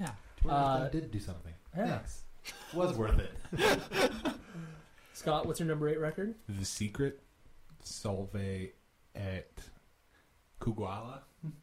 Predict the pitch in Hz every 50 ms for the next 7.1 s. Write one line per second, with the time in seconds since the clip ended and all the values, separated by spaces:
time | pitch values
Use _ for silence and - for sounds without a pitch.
0 | _ _ _ _ _ _ _ - - - 151 147 147 147 170 165 175 185 185 190
1 | 202 226 240 - - _ - - _ - - - - 113 92 85 78 - - -
2 | - - - 127 117 - - 113 - - _ - - - - - - - - -
3 | - - - - _ - - - - - - - - - - - - - - -
4 | - - - - - - - - - - - - - - 165 151 151 139 120 -
5 | 151 135 131 127 127 127 127 131 131 139 - _ _ _ _ _ _ _ - 107
6 | 107 127 139 117 - - - - - - - - 117 107 107 107 107 113 110 -
7 | -